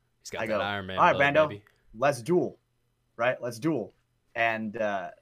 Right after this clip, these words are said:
Speaker 2: so the rules of this duel are, we kinda, we kinda perfected it this past weekend,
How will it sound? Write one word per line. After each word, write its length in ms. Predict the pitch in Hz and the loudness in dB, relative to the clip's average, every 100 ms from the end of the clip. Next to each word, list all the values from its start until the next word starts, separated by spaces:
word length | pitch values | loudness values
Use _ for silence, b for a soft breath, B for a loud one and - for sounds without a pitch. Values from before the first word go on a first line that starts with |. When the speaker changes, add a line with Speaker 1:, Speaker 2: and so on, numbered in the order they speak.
| _ | _
Speaker 2:
so 180 | - 131 | -8 -6
the 60 | 123 | -8
rules 400 | 117 175 202 165 | -2 0 2 0
of 200 | 147 139 | -2 -4
this 200 | 139 131 | -4 -8
duel 640 | 107 101 104 147 101 101 - _ _ _ _ | -10 -14 -4 -4 -4 -8 -12 _ _ _ _
are, 500 | 110 110 107 101 90 _ _ _ _ - - _ | 4 4 2 0 -6 _ _ _ _ -20 -20 _
we 100 | 151 | -4
kinda, 340 | 151 240 220 175 | 4 4 4 -2
we 80 | |
kinda 280 | 185 220 208 | -2 0 0
perfected 480 | - 139 175 - 139 | -2 2 2 2 -6
it 100 | 120 | -6
this 100 | 113 | -10
past 360 | - 127 113 - | -2 0 0 -6
weekend, 400 | 104 107 101 | -10 -8 -10